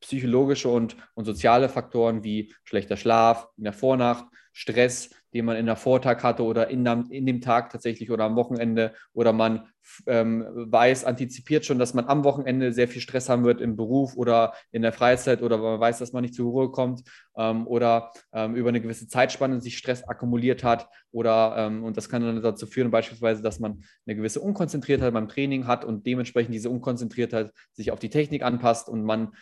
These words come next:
dementsprechend dann, ähm, durch die veränderte Technik beispielsweise dann auch die Beschwerden auslöst. Also das hat so einen riesigen Rattenschwanz, der, ähm,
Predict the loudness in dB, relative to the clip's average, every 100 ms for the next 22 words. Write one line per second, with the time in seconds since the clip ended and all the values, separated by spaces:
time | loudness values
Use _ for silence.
0 | _ -2 -2 0 0 0 0 0 -2 -8
1 | _ 2 2 2 -2 -6 -12 -16 -6 -2
2 | -2 -4 -8 -4 -2 -2 -4 -4 -6 -6
3 | -4 -4 -4 -4 -4 -2 -4 -4 -4 -4
4 | -6 -4 -2 -2 -4 -6 -8 -6 -6 -4
5 | -2 -2 -2 -4 -2 -2 -2 -2 0 -2
6 | -2 -2 -2 -8 -20 _ -2 0 0 -4
7 | -20 _ -4 -2 -2 -4 -6 -8 -10